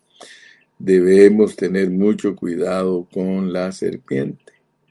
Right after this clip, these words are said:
porque la serpiente es astuta y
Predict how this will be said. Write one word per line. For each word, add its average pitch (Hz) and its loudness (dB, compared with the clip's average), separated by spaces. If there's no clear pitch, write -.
porque 120 8
la 104 2
serpiente 98 0
es 92 -4
astuta 123 -4
y 117 4